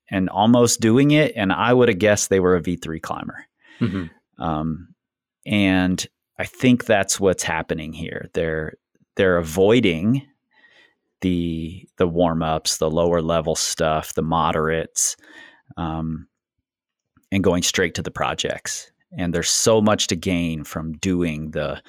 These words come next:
Speaker 1: V threes, V fours, V fives, V sixes before you get on the V seven or the V eight project.
Speaker 2: Mm-hmm.
Speaker 1: And obviously there are times, you know, when you actually need to save skin, um, when you, when you're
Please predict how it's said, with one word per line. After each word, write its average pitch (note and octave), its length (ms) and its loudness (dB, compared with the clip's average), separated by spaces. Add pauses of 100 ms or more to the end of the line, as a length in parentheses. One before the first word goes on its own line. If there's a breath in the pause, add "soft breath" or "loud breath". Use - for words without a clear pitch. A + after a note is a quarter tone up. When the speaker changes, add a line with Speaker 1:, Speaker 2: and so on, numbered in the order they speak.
(380 loud breath)
Speaker 1:
V F2 100 -6
threes, D#2 440 -6
V E2+ 120 -6
fours, D2 380 -6
V D#2 120 -10
fives, D2+ 460 -6
V D#2+ 140 -10
sixes D#2 500 -4
before D#2+ 400 0
you G2 140 2
get E2+ 180 0
on D2+ 220 -4
the D2+ 80 -8
V E2 100 -8
seven D#2 400 -4
or D2 100 -8
the D2+ 100 -8
V D#2 200 -8
eight D2 240 -8
project. D2 720 -8
Speaker 2:
Mm-hmm. F2+ 460 -4
Speaker 1:
And B2+ 180 0
obviously G3 460 2
there D#3 160 6
are D#3 60 4
times, G2+ 640 0 (160)
you F2 100 -4
know, F2+ 320 -2 (200)
when F2+ 160 0
you F2 240 0
actually G2 440 0
need F#2 240 2
to F2 80 -6
save F2 340 0
skin, E2 680 -2 (600 soft breath)
um, D2 440 -10 (340)
when E2 160 -2
you, D#2 520 -4
when E2+ 120 -6
you're D#2 260 -6